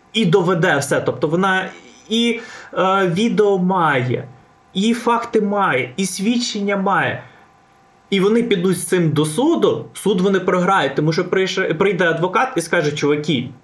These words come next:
це справа підслідна набу.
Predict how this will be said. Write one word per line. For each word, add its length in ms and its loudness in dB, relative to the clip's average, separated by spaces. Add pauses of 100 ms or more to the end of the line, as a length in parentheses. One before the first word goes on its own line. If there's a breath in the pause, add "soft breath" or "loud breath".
(180)
це 680 0
справа 360 0
підслідна 520 -2
набу. 440 -2